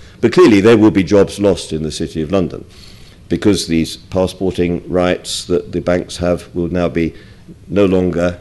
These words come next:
there. Um, the so-called equivalence, uh, which will give us some kind of way of doing business elsewhere in the E U. This is a very patchy, very imperfect system.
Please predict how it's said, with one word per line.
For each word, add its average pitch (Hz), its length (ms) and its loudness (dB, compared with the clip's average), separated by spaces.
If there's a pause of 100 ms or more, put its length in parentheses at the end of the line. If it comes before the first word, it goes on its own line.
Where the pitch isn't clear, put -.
(320)
there. 98 480 0 (400)
Um, 80 320 -4 (260)
the 85 340 -6
so-called 92 440 -6
equivalence, 101 960 -2 (200)
uh, 90 200 -4 (200)
which 95 200 -6
will 92 80 -4
give 98 240 0
us 98 180 0
some 127 480 2
kind 71 400 -8
of 73 220 -14 (340)
way 90 200 2
of 80 100 -2
doing 85 240 0
business 85 340 -2
elsewhere 82 520 -2
in 85 240 -4
the 82 220 -2
E 87 180 0
U. 92 340 0
This 95 240 -2
is 82 100 -4
a 92 60 0
very 90 240 0
patchy, 98 580 -4 (440)
very 92 280 2 (100)
imperfect 104 600 -2
system. 92 500 -6